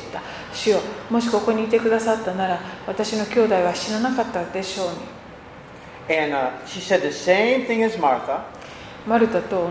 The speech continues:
Speaker 1: 同じことを言っています。
Speaker 2: But Jesus didn't say anything.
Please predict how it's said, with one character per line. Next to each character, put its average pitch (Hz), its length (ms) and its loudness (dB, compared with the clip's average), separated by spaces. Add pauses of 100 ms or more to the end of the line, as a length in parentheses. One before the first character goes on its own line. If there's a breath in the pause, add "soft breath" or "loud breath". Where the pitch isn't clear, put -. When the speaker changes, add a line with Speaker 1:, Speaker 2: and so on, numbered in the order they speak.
Speaker 1:
同 226 100 -2
じ 233 120 -4
こ 233 160 -2
と 226 140 -2
を 269 300 4
言 214 80 2
っ 117 60 -8
て - 180 -8
い 160 60 -6
ま 151 160 -10
す。 - 260 -12 (460)
Speaker 2:
But 165 100 -2
Jesus 220 500 2
didn't 185 180 2
say 170 340 8
anything. 104 440 -2